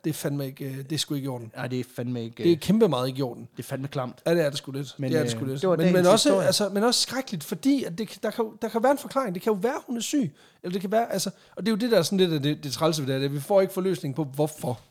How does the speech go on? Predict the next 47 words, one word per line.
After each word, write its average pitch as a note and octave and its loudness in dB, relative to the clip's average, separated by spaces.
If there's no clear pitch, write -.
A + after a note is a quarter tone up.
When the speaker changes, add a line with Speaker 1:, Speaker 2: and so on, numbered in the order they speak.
Speaker 2:
Nej. B2 -10
Speaker 1:
Og - -12
det G3 2
er - -6
vildt F3 4
irriterende. - -14
Speaker 2:
Det C3 -6
er B2+ -4
vildt C3+ -4
irriterende. A2 -10
Speaker 1:
Ja. C3 4
Speaker 2:
Jeg, C#3+ 0
jeg C#3 -2
mener, D#3+ -4
at A2 -6
hun, A2+ -10
man A#2 -6
har A#2+ -6
mentalt A#2+ -6
undersøgt G#2 -14
hende, G2 -16
Speaker 1:
Ja. C#3+ 2
Speaker 2:
øhm, G#2+ -6
for A#2+ -4
at G#2+ -8
se, C3+ -6
om G#2 -8
man G#2 -12
kunne G#2 -12
finde A#2+ -6
frem D#3+ 6
Speaker 1:
Udrede C#3+ 4
Speaker 2:
til C#3 2
Speaker 1:
et D#3 4
eller D3 0
andet, C3 -2
prøve D#3 2
at D#3 4
Speaker 2:
Ja. - 0
Speaker 1:
forklare C3+ 0
det. B2 -8
Speaker 2:
Og C3 0
jeg B2+ -2
tror A3 -2
ikke, D#3+ -4
at B2 -8
den G#2+ -10